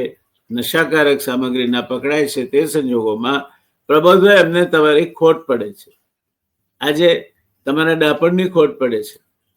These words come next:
સી ડી પટેલની સ્પષ્ટ વક્તાપણાની ખોટ પડે છે,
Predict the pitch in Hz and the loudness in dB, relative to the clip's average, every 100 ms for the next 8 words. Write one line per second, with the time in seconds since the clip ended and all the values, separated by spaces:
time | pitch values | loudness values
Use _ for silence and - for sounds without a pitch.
0 | _ - 151 160 185 180 175 175 170 170 | _ -8 -2 4 4 4 0 2 0 0
1 | 185 175 - - 180 180 190 190 185 175 | -2 -4 -8 -2 0 0 -2 -2 -2 0
2 | 170 165 170 170 156 143 143 127 110 - | 2 2 0 -2 0 0 0 -4 -4 -8